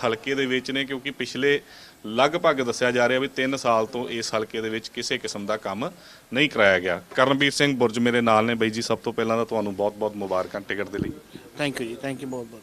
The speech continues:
Speaker 2: ਜੀ।
Speaker 1: ਤਰਨਤਾਰਨ ਤਾਂ ਆਪਣੇ ਆਪ ਦੇ ਵਿੱਚ ਹੀ ਬਹੁਤ ਚੁਣੌਤੀਆਂ ਭਰਿਆ ਜਿਹੜਾ ਹਲਕਾ ਆ, ਤੁਹਾਡਾ ਕੀ ਵਿਜ਼ਨ ਹੈਗਾ ਆ ਤਰਨਤਾਰਨ ਨੂੰ ਲੈ ਕੇ?
Speaker 2: ਸੋ ਸਭ ਤੋਂ ਪਹਿਲੇ ਸਾਡਾ, ਸਾਡਾ ਕੰਸਰਨ ਜਿਹੜਾ ਹੈਗਾ, ਸਭ ਤੋਂ ਜ਼ਿਆਦਾ ਹੈਗਾ ਐਜੂਕੇਸ਼ਨ ਦੇ ਸਤਰ ਨੂੰ ਉੱਪਰ ਚੱਕਣ ਦਾ।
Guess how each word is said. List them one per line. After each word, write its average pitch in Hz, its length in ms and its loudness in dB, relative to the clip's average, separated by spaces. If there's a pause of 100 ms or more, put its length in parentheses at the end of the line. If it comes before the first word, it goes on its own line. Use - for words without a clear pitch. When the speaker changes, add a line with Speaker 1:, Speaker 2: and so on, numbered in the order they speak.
Speaker 2:
ਜੀ। - 420 -18
Speaker 1:
ਤਰਨਤਾਰਨ 143 640 0
ਤਾਂ 151 200 2
ਆਪਣੇ 127 280 2
ਆਪ 123 200 6
ਦੇ 131 80 0
ਵਿੱਚ 123 260 0
ਹੀ 120 40 -6
ਬਹੁਤ 117 400 -2 (240)
ਚੁਣੌਤੀਆਂ 110 460 0
ਭਰਿਆ 104 420 4 (200)
ਜਿਹੜਾ 104 200 0
ਹਲਕਾ 95 360 0
ਆ, 95 200 -2 (560)
ਤੁਹਾਡਾ 147 340 6
ਕੀ 147 220 -2
ਵਿਜ਼ਨ 123 300 0
ਹੈਗਾ 98 380 2
ਆ - 20 2
ਤਰਨਤਾਰਨ 95 440 -2
ਨੂੰ 95 120 -6
ਲੈ 90 120 -4
ਕੇ? 90 140 -10 (760)
Speaker 2:
ਸੋ 170 180 2
ਸਭ 175 180 0
ਤੋਂ 190 220 -2
ਪਹਿਲੇ 175 280 2
ਸਾਡਾ, 170 300 4
ਸਾਡਾ 147 340 4
ਕੰਸਰਨ 147 520 2
ਜਿਹੜਾ 160 240 6
ਹੈਗਾ, 143 160 2
ਸਭ 156 240 -4
ਤੋਂ 175 120 0
ਜ਼ਿਆਦਾ 143 220 4
ਹੈਗਾ 151 160 2
ਐਜੂਕੇਸ਼ਨ 143 640 0
ਦੇ 165 120 0
ਸਤਰ 147 200 2
ਨੂੰ 135 140 0
ਉੱਪਰ 131 180 -2
ਚੱਕਣ 123 320 -6
ਦਾ। 120 100 -12